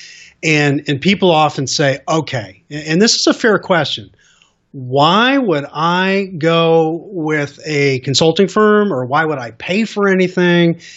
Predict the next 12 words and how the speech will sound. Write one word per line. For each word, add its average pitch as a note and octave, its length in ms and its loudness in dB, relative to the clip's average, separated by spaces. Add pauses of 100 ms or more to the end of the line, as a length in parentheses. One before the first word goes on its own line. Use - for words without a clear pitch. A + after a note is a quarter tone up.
(280)
if F3 200 2
I D#3+ 120 2
can D3+ 100 -6
get D3+ 180 -2
it D3+ 40 -4
free, C#3+ 540 -2 (100)
for D3+ 160 -2
free B2+ 640 0 (480)
with D#3 160 0
a C#3+ 40 0
P C#3 180 -2
tac?" A2 360 -8